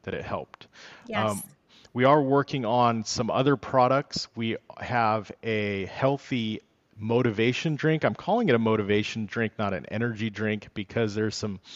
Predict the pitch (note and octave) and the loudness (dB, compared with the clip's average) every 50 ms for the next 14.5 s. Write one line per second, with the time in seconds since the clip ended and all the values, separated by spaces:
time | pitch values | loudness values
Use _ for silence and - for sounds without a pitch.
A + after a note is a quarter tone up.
0 | - - - - - - - - - - G2+ F#2 G2 G2 G2 - - - C3 C#3 | -20 -18 -18 -18 -20 -20 -20 -16 -10 -8 -6 -6 -6 -6 -8 -6 0 4 6 6
1 | D3 - D#3+ D3 - - - C3 A#2+ A#2+ B2 - - B2+ B2 B2 B2 - - A#2 | 6 6 2 0 0 2 2 4 4 4 4 4 2 2 4 4 4 2 2 0
2 | B2 B2 A#2+ A2 - C#3 C#3 D3+ C#3+ G2+ - - - B2 B2 B2 A#2+ A2+ A2 A2 | 0 0 0 0 0 0 2 2 2 2 0 2 4 4 4 4 4 4 4 4
3 | G#2+ A2 A2+ A2 G2 - G#2+ F#2+ - - - A#2 F#2+ G2+ G2 - A#2 A2+ A2 A2 | 4 2 0 -2 -2 -4 -8 -8 -6 -4 -2 0 0 0 -2 -4 -4 -4 -2 -2
4 | A2 A2 G#2+ G2+ G2 G2+ B2 A2+ - - A2 G#2+ - A2 G#2 G2+ - - A2+ G#2 | -4 -4 -4 -4 -2 -2 -2 -2 -4 -6 -8 -6 -2 -2 0 0 -2 -2 -6 -8
5 | G2+ - - G#2 G#2 - G#2 F#2+ F#2+ G2 - - - D#3 D3+ C#3 C3+ C3+ B2+ G#2 | -8 -8 -10 -12 -10 -8 -8 -8 -8 -8 -8 -6 -2 -2 0 0 0 0 -2 -2
6 | G#2 G#2 G#2 G2 - A2 A#2 A2+ A2 A2 A2 G#2 F#2+ G2+ F#2+ F#2 F#2+ G2+ G2 - | -2 -2 -2 -4 -4 -6 -4 -4 -2 0 -2 -2 -4 -4 -6 -4 -4 -2 -4 -4
7 | - - A2 G2+ F#2+ - - G#2 F#2+ F#2+ - - G#2 G2+ G2 G2 F#2+ - - - | -6 -6 -6 -6 -6 -6 -4 -2 -2 -2 -4 -6 -8 -6 -6 -8 -8 -10 -14 -18
8 | - - - - - - - G#2 G#2+ G2+ F#2 E2 D#2 D2 - A#2+ - _ _ _ | -20 -20 -20 -20 -20 -14 -8 -4 -4 -4 -4 -6 -8 -12 -16 -20 -20 _ _ _
9 | - - - C3 A#2 A#2 A#2+ C3 C#3 C3+ C3 A#2+ - - C3 A#2 A#2 A2+ A2 G#2+ | -12 -4 -2 0 0 2 2 4 4 4 4 2 2 2 2 4 4 4 4 2
10 | G#2 F#2+ - A2 G#2+ G#2+ G2+ - - - - A#2 A2 G2+ G#2+ G2 F#2+ - - A#2 | 0 0 2 2 2 2 0 -2 -6 -6 -4 -4 -2 -2 -2 -4 -4 -4 -2 0
11 | A2 A2+ A2+ A2+ G#2+ G2+ - - G#2+ G2+ G2 - - G#2+ G#2 G2+ G2 - - - | 2 2 2 0 -2 -4 -4 -6 -6 -6 -6 -6 -6 -4 -2 -2 -4 -4 -8 -12
12 | - - - - G2+ F#2 G2 G#2 G2+ G#2 G#2+ G2+ - A2+ G#2 G2+ G2+ G2+ G2 G2 | -12 -12 -10 -12 -10 -8 -8 -8 -6 -6 -6 -8 -8 -8 -8 -6 -6 -6 -6 -6
13 | G2+ F2+ F2 A2 A2 G#2+ G#2 G2 - - - - - - A2+ A#2+ C#3 B2 - A2+ | -6 -4 -2 -2 -2 -2 -4 -6 -10 -16 -20 -20 -8 -6 -2 -2 -2 -2 -2 -4
14 | G#2 - - - B2+ A#2 - - - - | -2 -2 0 2 2 2 0 -2 -6 -12